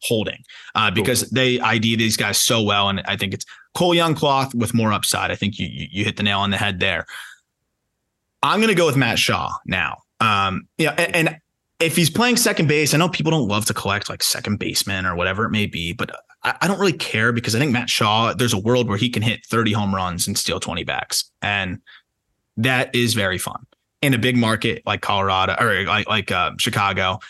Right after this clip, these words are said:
Speaker 1: I, I just, I think this guy is just special in terms of what he can do with the bat. Contact rates are so strong. Um, the power is legit, and he can motor a little bit. He's fun. He's, he's a really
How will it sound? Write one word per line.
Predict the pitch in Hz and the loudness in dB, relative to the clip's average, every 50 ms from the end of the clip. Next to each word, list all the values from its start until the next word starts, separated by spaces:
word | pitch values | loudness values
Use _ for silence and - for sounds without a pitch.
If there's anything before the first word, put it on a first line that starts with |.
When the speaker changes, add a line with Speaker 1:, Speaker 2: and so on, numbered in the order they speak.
| - - _ _ _ _ | -20 -20 _ _ _ _
Speaker 1:
I, | 113 110 - | -4 -2 0
I | - 131 135 | 0 2 2
just, | 143 143 143 - - _ _ _ _ _ | 2 2 2 0 -6 _ _ _ _ _
I | - 113 | -4 0
think | - 147 120 - | 0 0 2 2
this | 117 - | 0 0
guy | - 104 95 90 | 0 -2 -4 -2
is | 85 - | -2 -2
just | - - 92 - | -2 0 -2 -2
special | - 98 92 92 - - 87 90 | -2 -2 -2 -2 -2 -2 -2 -2
in | 95 87 | -2 -2
terms | - 98 95 90 - - - - | -2 -4 -2 -4 -4 -6 -4 -4
of | 110 104 90 98 | -2 -2 -2 -2
what | 101 - - | -4 -2 -4
he | 110 | -4
can | - 104 | -4 -2
do | 95 98 | -2 -2
with | 92 85 - | -2 -4 -4
the | 82 | -4
bat. | - 85 82 64 - - - - _ _ | -2 -2 -2 -2 -4 -8 -16 -20 _ _
Contact | - - 143 127 131 - 131 117 - - | 0 2 2 4 4 2 2 2 0 -2
rates | 120 110 - | -2 0 -2
are | 113 104 | -2 -2
so | - - 101 | -2 0 0
strong. | 101 - - 107 95 95 92 - - - - - - - | 0 0 0 -2 -2 -2 -2 -4 -8 -12 -18 -20 -6 -2
Um, | 92 95 92 90 - - | -2 -2 0 -2 -4 -4
the | - 110 | -6 -4
power | - - - 139 131 123 104 101 98 95 | -2 -2 0 0 0 2 2 0 0 0
is | 101 - - - - | 0 -2 -2 -4 -6
legit, | 98 98 107 104 110 - - 110 101 - - - - - - _ _ _ _ | -4 -2 -2 -2 0 0 0 0 0 -2 -2 -4 -6 -6 -8 _ _ _ _
and | 131 135 | 0 0
he | 135 | 2
can | 131 123 107 | 2 2 2
motor | 101 101 110 120 123 120 120 120 | 2 4 4 4 4 4 2 2
a | |
little | 117 120 120 113 | 2 2 2 2
bit. | 104 113 110 101 | 2 0 0 -2
He's | 104 101 - - | -2 -2 -2 -2
fun. | - - 127 117 113 113 110 110 110 110 - - - _ | 0 0 0 2 2 2 2 2 0 -2 -8 -16 -20 _
He's, | - 117 113 107 110 - - - | -2 0 0 2 0 -2 -2 -2
he's | 123 123 117 113 | -2 0 2 2
a | 110 104 | 2 2
really | 104 107 117 139 143 143 131 123 117 107 107 110 - | 2 2 2 2 4 4 4 2 2 2 0 -2 -4